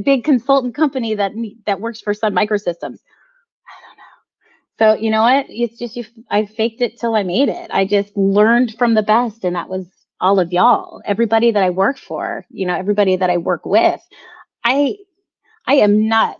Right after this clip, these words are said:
a subject matter expert in technology. I'm not an engineer. I feel like I am one because I understand it,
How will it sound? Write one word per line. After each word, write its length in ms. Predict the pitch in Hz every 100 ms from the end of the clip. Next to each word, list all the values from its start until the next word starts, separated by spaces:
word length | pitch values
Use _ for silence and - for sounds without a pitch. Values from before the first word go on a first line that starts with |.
| -
a 160 | 185 180
subject 300 | 208 190 185
matter 180 | 180 -
expert 340 | 202 - 180
in 120 | -
technology. 600 | - 185 190 254 233 131
I'm 80 | 175
not 140 | 202 208
an 100 | 202
engineer. 580 | 196 208 254 311 - -
I 60 | 180
feel 260 | - -
like 180 | 226 -
I 180 | 147 139 175
am 220 | 202 247
one 200 | 156 160
because 280 | 180 202 175
I 100 | 160
understand 680 | 180 175 175 - 165 165 190
it, 200 | 254